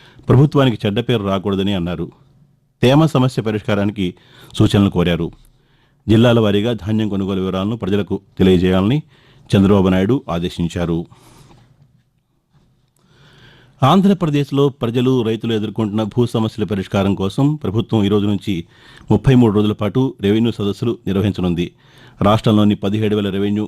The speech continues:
గ్రామాల్లో ఈ సదస్సులు జరగనున్నాయి. మంత్రులు, ప్రభుత్వ ఉన్నతాధికారులు, సంబంధిత జిల్లా కలెక్టరు,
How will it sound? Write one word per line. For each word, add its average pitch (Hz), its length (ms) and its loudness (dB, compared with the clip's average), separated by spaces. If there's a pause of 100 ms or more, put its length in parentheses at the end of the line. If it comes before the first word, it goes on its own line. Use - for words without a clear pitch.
గ్రామాల్లో 101 520 -4 (100)
ఈ 107 40 -4
సదస్సులు 101 440 -2 (180)
జరగనున్నాయి. 92 560 0 (560)
మంత్రులు, 123 520 4
ప్రభుత్వ 110 380 -4
ఉన్నతాధికారులు, 101 760 -4
సంబంధిత 104 480 -2
జిల్లా 101 240 -2
కలెక్టరు, 98 500 -2